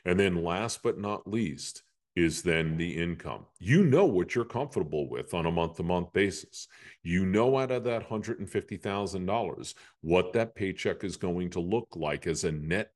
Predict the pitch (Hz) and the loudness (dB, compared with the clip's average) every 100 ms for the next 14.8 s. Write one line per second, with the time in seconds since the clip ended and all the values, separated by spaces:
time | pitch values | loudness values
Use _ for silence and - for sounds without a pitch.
0 | - - 139 135 - 69 139 - - - | -8 -6 -4 -6 -6 -6 -8 -14 -20 -20
1 | - 76 87 98 110 113 - 117 104 95 | -8 0 4 4 4 0 -4 -6 -2 -2
2 | 92 95 - 82 82 80 85 76 76 78 | -2 -4 -2 0 0 -2 -6 -8 -6 -8
3 | 55 - _ _ _ _ _ _ 90 113 | -10 -16 _ _ _ _ _ _ 4 6
4 | 135 135 135 123 98 95 87 - 127 143 | 6 4 0 -2 -2 -2 -4 -2 -2 -2
5 | 85 71 65 69 - _ - 87 87 101 | -4 -6 -8 -12 -16 _ 0 2 2 0
6 | 90 - 101 123 - 82 78 78 73 78 | -2 -2 -2 -2 -4 -6 -4 -4 -4 -4
7 | _ _ - 110 110 110 123 - 117 101 | _ _ 2 4 4 2 -4 -4 -4 -4
8 | - 107 101 95 127 95 80 80 _ _ | -4 -4 -4 0 2 2 -2 -12 _ _
9 | _ 98 92 95 92 87 87 85 82 90 | _ 2 2 0 -8 -6 -8 -8 -6 -6
10 | 80 82 80 78 76 78 78 _ - 85 | -4 -6 -8 -8 -8 -8 -10 _ -6 -4
11 | 80 76 76 - 78 76 73 - 69 64 | 0 0 -2 -6 -8 -6 -8 -10 -10 -12
12 | - _ _ _ - - - 104 - 147 | -14 _ _ _ -20 -20 2 4 4 0
13 | 143 131 123 - 107 92 92 95 92 101 | 0 0 0 0 0 2 0 -2 -4 -8
14 | 87 - 98 95 80 - - - | -8 -4 -2 0 -2 -10 -16 -18